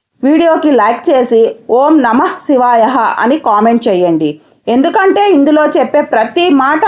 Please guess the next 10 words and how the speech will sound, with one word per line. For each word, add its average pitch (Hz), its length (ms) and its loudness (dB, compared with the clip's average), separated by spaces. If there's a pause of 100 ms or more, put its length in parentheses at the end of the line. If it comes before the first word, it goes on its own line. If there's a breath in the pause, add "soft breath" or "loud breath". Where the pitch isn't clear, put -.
మీ 247 200 2
జీవితాన్ని 269 580 0
మార్చవచ్చు. 208 720 -2 (480 soft breath)
జ్యోతిష్య 240 480 0
శాస్త్రం 330 440 -2
ప్రకారం 370 540 0
గ్రహాల 285 480 0
కదలిక 277 460 0
మన 247 280 0
జీవిత 240 380 -4